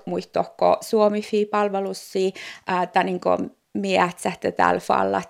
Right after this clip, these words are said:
kelas, kelas, kelapalvelusa. Ää, tän, tän äshis, mutta,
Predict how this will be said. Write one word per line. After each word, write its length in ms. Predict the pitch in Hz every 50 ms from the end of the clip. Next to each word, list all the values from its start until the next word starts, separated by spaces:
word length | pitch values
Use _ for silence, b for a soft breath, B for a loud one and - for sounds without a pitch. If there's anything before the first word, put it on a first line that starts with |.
| - -
kelas, 560 | - 196 196 190 185 180 180 180 - - - _ _ _ - -
kelas, 460 | - 220 208 202 196 185 185 - - _ _ _ _ _ _ _ _ _
kelapalvelusa. 1000 | - 214 202 202 196 196 - 214 202 202 202 196 202 202 208 208 - - 202 202 208 - B B B B B B B B B B B B B
Ää, 180 | - 202 202 208
tän, 400 | - - 214 220 214 208 196 -
tän 240 | - 220 226 226 208
äshis, 640 | 190 196 196 208 - - - 220 202 208 208 - - - _ -
mutta, 840 | 202 202 190 190 - - _ _ - 196 190 196 202 196 196 196